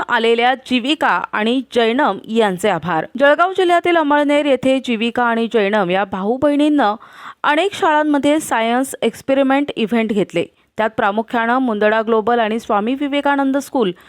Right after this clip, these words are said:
या अमळनेर शहरातील सर्वात मोठ्या शाळा मानल्या जातात. येथील हजारो विद्यार्थ्यांनी या इव्हेंटमध्ये सहभाग नोंदविला. विज्ञान म्हणजे सायन्स म्हटलं की अंगाला काटे येतात, परंतु दुबईहून आलेल्या जीविका आणि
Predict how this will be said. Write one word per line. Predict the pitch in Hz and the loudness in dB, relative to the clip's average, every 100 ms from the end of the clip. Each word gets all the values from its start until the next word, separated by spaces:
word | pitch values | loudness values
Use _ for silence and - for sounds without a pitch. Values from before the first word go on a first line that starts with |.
| - - 294 | -20 -6 -2
या | |
अमळनेर | 320 269 262 302 349 381 | 0 0 0 0 2 0
शहरातील | 370 339 311 302 311 | 0 0 0 0 -2
सर्वात | 320 - 226 214 233 | -2 0 0 0 -2
मोठ्या | 233 208 - 214 | -4 -6 -2 -4
शाळा | 208 208 175 | -2 -2 -2
मानल्या | 180 170 165 | -2 -2 -2
जातात. | 160 151 160 156 _ - - | -2 -4 -4 -6 _ -20 -8
येथील | - 214 262 | -4 0 0
हजारो | 240 202 220 226 | 0 0 0 0
विद्यार्थ्यांनी | 226 180 214 214 240 233 294 - - - 277 | -2 -2 -2 0 -2 0 -2 -6 -18 -6 -2
या | 285 | 0
इव्हेंटमध्ये | - 254 320 403 370 302 320 | 0 2 0 -2 -4 0 0
सहभाग | 330 254 220 214 | 0 0 0 -2
नोंदविला. | 220 190 156 160 160 _ _ - - - | -2 -4 -2 -2 -4 _ _ -20 -20 -6
विज्ञान | 277 285 320 349 220 | 0 2 2 2 0
म्हणजे | 240 220 269 | -2 0 -2
सायन्स | 208 269 220 247 320 | -2 -4 -2 -2 -2
म्हटलं | 330 285 247 214 | -2 -2 0 0
की | 240 | 0
अंगाला | 226 202 202 | -2 0 0
काटे | 233 220 180 | 0 -2 -2
येतात, | 175 165 160 - _ _ | -2 -2 -6 -10 _ _
परंतु | 196 202 202 233 | -2 0 -2 -6
दुबईहून | 220 190 214 226 262 | -4 0 0 0 0
आलेल्या | 254 233 233 240 | 0 2 2 2
जीविका | 247 220 202 254 285 233 208 - - - | -2 -4 -4 -4 -2 -2 -4 -10 -16 -6
आणि | 269 269 | -2 0